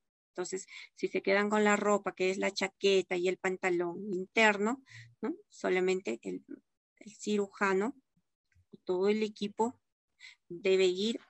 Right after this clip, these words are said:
al vestidor en estas condiciones, ¿no?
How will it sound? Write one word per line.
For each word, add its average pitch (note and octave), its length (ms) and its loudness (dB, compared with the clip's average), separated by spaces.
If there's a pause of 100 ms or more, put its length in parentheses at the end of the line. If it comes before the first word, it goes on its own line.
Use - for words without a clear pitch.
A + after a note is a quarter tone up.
(1500)
al - 160 2
vestidor F#3 480 2
en F#3+ 120 0
estas F#3 260 -4
condiciones, - 800 -8
¿no? B3+ 280 -4